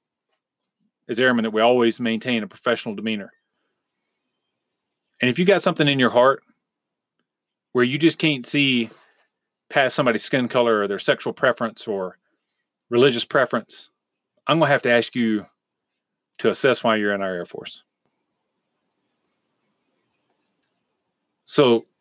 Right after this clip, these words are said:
airmen, hear me when I say this. If you know something's going on that shouldn't be going on, things are being said that aren't professional or discriminative in, uh, in nature, you gotta stand up and you gotta say something.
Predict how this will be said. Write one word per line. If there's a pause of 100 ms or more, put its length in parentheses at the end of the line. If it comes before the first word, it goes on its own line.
(140)
airmen,
hear
me
when
I
say
this. (160)
If
you
know
something's
going
on
that
shouldn't
be
going
on, (360)
things
are
being
said
that
aren't
professional (220)
or
discriminative (100)
in, (880)
uh,
in
nature, (1200)
you
gotta
stand
up
and
you
gotta
say
something.